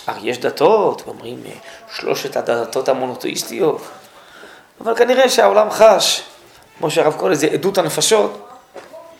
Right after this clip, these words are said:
שהדתות האחרות זה משהו חיצוני, מסגרתי, איזה פולחן של החיים, זה לא משהו מהותי במרכז החיים. אבל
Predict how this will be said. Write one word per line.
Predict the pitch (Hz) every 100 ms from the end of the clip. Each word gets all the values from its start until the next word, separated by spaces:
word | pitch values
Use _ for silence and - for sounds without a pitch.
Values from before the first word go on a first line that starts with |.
| - - -
שהדתות | - 247 277 302 294
האחרות | 277 262 269 277 -
זה | 220
משהו | 226 208 -
חיצוני, | - - - 110 120 156 160 - - - - - - 139
מסגרתי, | 123 - - - - 196 185 135
איזה | - -
פולחן | - 113 131 143
של | - -
החיים, | - - 139 139 120
זה | - 123
לא | 151 190 180 - - - - - - -
משהו | 139 143 -
מהותי | 143 131 123 151
במרכז | 139 135 123 - 156 147
החיים. | - 139 139 120 - - - - - - - - - _ _ - - - - - - - - -
אבל | 117 120 117 135 131 127